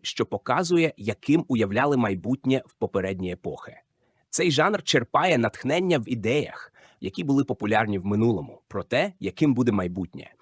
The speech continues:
і використовує стилістику старих технологій, таких як парові двигуни або масивні електронні пристрої. Ретрофутуризм черпає натхнення з науково-фантастичних творів початку двадцятого століття, таких як романи Жюля Верна і Герберта Велса,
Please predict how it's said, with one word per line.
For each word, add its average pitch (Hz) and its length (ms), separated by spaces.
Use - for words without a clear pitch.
і 240 80
використовує 196 640
стилістику - 640
старих 110 460
технологій, 90 720
таких - 420
як - 200
парові 117 480
двигуни 98 520
або 131 360
масивні 139 640
електронні 95 540
пристрої. - 600
Ретрофутуризм 135 840
черпає 113 500
натхнення 147 600
з 113 80
науково-фантастичних 110 1120
творів 98 420
початку - 480
двадцятого 101 540
століття, - 600
таких - 320
як - 140
романи 127 420
Жюля 117 300
Верна 190 500
і 120 80
Герберта 104 460
Велса, - 460